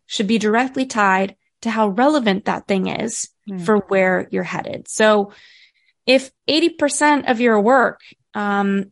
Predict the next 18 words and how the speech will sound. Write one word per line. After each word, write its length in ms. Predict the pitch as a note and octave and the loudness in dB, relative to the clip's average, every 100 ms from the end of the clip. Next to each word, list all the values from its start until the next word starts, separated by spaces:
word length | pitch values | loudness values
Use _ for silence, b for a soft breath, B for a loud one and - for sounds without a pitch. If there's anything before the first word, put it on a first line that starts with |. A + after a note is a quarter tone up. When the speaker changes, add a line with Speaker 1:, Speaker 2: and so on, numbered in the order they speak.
| _ | _
Speaker 1:
isn't 280 | A#3+ A#3+ A3 | -2 -2 0
relevant, 560 | G#3+ A#3 A3+ A3 G3 - | 0 2 2 0 0 -4
you 100 | A3 | -2
know, 120 | G#3 | 0
as 140 | G3 F#3+ | 0 -2
far 200 | G#3 G3+ | 0 2
as 120 | G3+ | 0
the 80 | F#3+ | -4
skills 680 | - - A#3 G#3 F#3+ F#3 - _ | -4 0 2 4 2 -2 -10 _
for 180 | - G#3+ | -2 0
where 180 | G#3 G#3 | 2 2
you're 120 | G3 | 0
headed, 400 | F#3+ A3 B3+ C4+ | 0 0 2 0
you 100 | A#3+ | -2
don't 220 | A#3 C4+ | -2 -2
want 180 | B3+ C4 | 0 2
to 120 | B3 G3+ | 4 4
lead 720 | G3 A#3+ C4 A#3 G3 F3+ | 2 0 0 0 0 -2